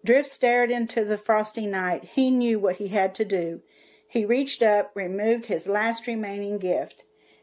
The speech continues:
and gave his new friend something to eat. And became the most perfect snowman of all.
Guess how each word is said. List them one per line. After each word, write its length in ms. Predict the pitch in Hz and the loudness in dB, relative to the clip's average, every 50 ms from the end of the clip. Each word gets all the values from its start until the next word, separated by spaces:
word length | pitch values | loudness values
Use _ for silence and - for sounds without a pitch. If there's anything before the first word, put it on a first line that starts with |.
| _ - | _ -6
and 200 | 190 185 180 190 | -4 -2 0 2
gave 240 | 208 220 226 226 | 2 2 2 2
his 200 | 202 214 180 - | 0 -4 -6 -6
new 220 | - 220 233 262 269 | -4 -2 -2 -2 -2
friend 460 | 269 - 233 214 202 196 202 202 - | -4 -6 -6 -6 -4 -4 -6 -6 -8
something 460 | - - - 214 190 180 - 214 202 196 | -10 -8 -6 -4 -4 -4 -6 -8 -10 -6
to 180 | - - - | -6 -4 -4
eat. 380 | - 180 165 147 135 - - _ _ _ _ _ _ _ _ _ _ _ _ _ - - - - _ _ _ _ _ - - _ - - - - - - - - - - - - - - - _ _ - - - - - _ _ _ _ _ _ _ - - - _ _ _ _ _ _ _ _ _ _ _ _ _ _ _ _ _ _ _ _ _ - - _ _ _ _ _ _ _ _ _ _ _ _ _ | -4 -4 -6 -8 -10 -14 -20 _ _ _ _ _ _ _ _ _ _ _ _ _ -20 -20 -20 -20 _ _ _ _ _ -20 -20 _ -20 -18 -16 -16 -16 -14 -14 -12 -12 -12 -12 -12 -14 -16 -18 _ _ -20 -20 -20 -20 -20 _ _ _ _ _ _ _ -20 -20 -20 _ _ _ _ _ _ _ _ _ _ _ _ _ _ _ _ _ _ _ _ _ -20 -20 _ _ _ _ _ _ _ _ _ _ _ _ _
And 200 | - 202 208 202 | -2 -2 0 2
became 680 | 208 214 208 - - 254 247 247 247 247 247 262 262 - _ _ _ _ _ - | 0 0 0 0 0 0 0 0 0 0 0 0 -2 -4 _ _ _ _ _ 0
the 160 | 175 196 185 | 2 2 2
most 440 | 185 190 196 196 180 180 - - - | 2 2 0 0 0 0 -4 -10 -14
perfect 540 | - - 277 262 247 247 254 - - - - - - | -2 2 2 2 4 2 0 -2 -2 -4 -14 -16 -14
snowman 680 | - - - 202 196 196 196 190 190 185 185 185 180 - - | -8 -4 -2 -2 0 0 0 0 0 0 0 -2 -4 -6 -6
of 200 | 185 180 185 - | -4 -4 -4 -4
all. 440 | - 175 180 175 175 165 - 190 | -4 -2 -2 -2 -2 -2 -6 -8